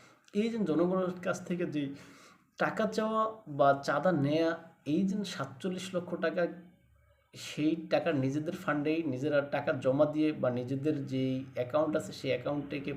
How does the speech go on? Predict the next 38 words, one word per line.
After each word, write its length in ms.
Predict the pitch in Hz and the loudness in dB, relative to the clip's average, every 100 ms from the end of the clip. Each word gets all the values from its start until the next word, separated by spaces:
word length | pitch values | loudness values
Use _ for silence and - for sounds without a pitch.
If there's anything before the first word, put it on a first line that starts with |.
| - | -4
পরোক্ষভাবে 580 | 160 170 - 175 165 165 - | -4 -2 -2 0 0 0 0
কাউকে 300 | 139 131 139 | 0 0 -2
দিয়ে 180 | 139 139 | -6 -4
টাকা 280 | 135 127 151 | -2 2 0
জমা 320 | 127 120 143 | 2 2 2
দিয়ে 220 | 151 156 - - - - - - | 2 0 -2 -10 -18 -20 -14 0
মূলত 320 | 180 220 226 220 190 | 2 4 2 0 4
তারা 200 | 156 156 | 4 4
এই 80 | 151 | 2
টাকাটাকে 400 | 160 156 160 160 135 | 0 0 -2 -4 0
বৈধ 200 | 135 135 | 2 2
করছে 340 | 135 135 117 | 0 -2 -4
বলে 180 | 139 180 | -4 -2
অনেক 180 | 226 - 131 | 0 -2 -2
বিশ্লেষক 500 | 135 - 135 - 170 - - 135 | -6 -8 -8 -6 -6 -8 -12 0
বলতে, 320 | 127 127 127 | 2 2 -2
বলে 260 | 120 131 127 | -4 -2 -2
থাকেন। 260 | 113 117 113 | -4 -6 -8
এখন 260 | - 202 | -6 -6
যেটা 300 | 156 139 170 | -4 -2 0
হোক 240 | 123 135 151 - | 0 -2 -4 -4
না 60 | |
কেন, 280 | 151 151 156 | -4 -4 -4
কিন্তু 320 | 156 131 - | -4 -6 -4
এই 120 | 131 120 | -4 -4
যে 100 | 123 117 | -6 -2
তাসনিম 340 | 120 120 151 147 | -2 -2 -2 2
জারা 280 | 156 156 - - - - _ | 4 4 2 -16 -20 -20 _
তিনি 240 | 147 147 - | -2 0 0
পদত্যাগ 360 | 151 170 185 180 | 0 2 0 0
করেছেন, 280 | 190 175 185 - | -2 -2 -4 -2
তিনি 180 | 135 135 135 - - | 0 0 0 -8 -10
এই 100 | 147 | -6
যে 120 | 160 202 165 | -2 0 0
ঢাকা 220 | 123 151 | 2 2
নয় 240 | 127 135 | 4 4
আসন 240 | 151 170 165 | 4 0 -6
থেকে 260 | 156 156 | 0 6